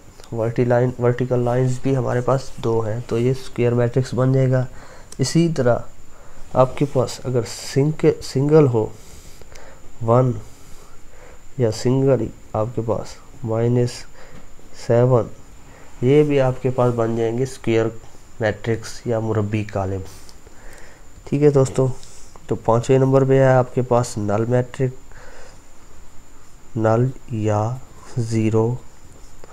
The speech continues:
मैट्रिक्स, उर्दू में कहते हैं सिफरी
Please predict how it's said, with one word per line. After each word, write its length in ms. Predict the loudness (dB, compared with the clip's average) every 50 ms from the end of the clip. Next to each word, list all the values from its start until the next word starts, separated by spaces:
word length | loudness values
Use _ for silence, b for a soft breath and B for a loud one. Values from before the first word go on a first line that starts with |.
| B B B B B B B B B B B B -14 -14 -16 -18 -8 -4
मैट्रिक्स, 760 | -2 0 0 -2 -2 -6 -8 -8 -10 -8 -10 -10 -8 -8 -10 -10 -12 -14 -14 -14 -16 -16 -16 -14 -14 -14 -14 -14 -16 -16 -14 -14 -14 -14 -14 -14 -14 -14 -14 -14 -14 B B B B B B B B B B B -18 -16 -16 -16 -16 -16 -14 -16 -14 -16 -16 -16 -16 -16 -16 -14 -16 -16 -16 -16 -18 -18 -18 -18 -18 -18 -18 -20 -20 -18 -16 -14 B B B B B B B B B B B B B B B B B B B -8 -4 0
उर्दू 340 | 2 4 4 4 2 2 2
में 180 | 2 2 2 2
कहते 260 | 2 0 0 0 0
हैं 140 | 0 0 0
सिफरी 720 | 0 -2 -2 -2 -2 -2 -2 -2 -2 0 0 0 -2 -4